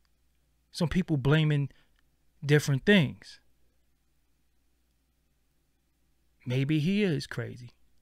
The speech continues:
Maybe he has some type of substance abuse problems. I don't know. But I can say this. I see somebody who need help. I see somebody that I know personally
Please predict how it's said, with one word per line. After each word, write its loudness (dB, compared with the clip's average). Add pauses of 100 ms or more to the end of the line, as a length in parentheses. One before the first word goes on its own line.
(1160)
Maybe -2
he -2
has 0
some -2
type -6
of -10
substance -8
abuse -12
problems. -14
I -12
don't -4
know. -8 (1300)
But -2 (240)
I -6
can -2
say 0
this. 2 (1900)
I -4
see 0
somebody 0
who -4
need -8
help. -16 (1800)
I -10
see 0
somebody 2
that -2
I -4
know -4
personally -8